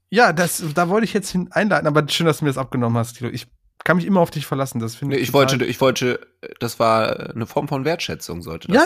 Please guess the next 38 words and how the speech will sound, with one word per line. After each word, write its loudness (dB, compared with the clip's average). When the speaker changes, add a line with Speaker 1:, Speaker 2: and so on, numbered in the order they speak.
Speaker 2:
sein. -4
Speaker 1:
ich, -6
ich -4
finde, 0
ich -4
find, -8
ich -8
weiß -4
das -2
auch -8
wirklich -6
zu -6
schätzen, -8
denn -6
dass -4
du 2
da 0
Speaker 2:
Obgleich, 4
Speaker 1:
auf -16
mich -4
Speaker 2:
obgleich 4
ich -6
dir -2
erneut, 2
äh, 2
äh, -4
erneut, -2
obgleich -4
Speaker 1:
Erneut. 2
Speaker 2:
ich -2
dir 2
erneut 6
ins -4
Wort 0
fiel. -14
Speaker 1:
Natürlich, -2
nein, 0
ich, -10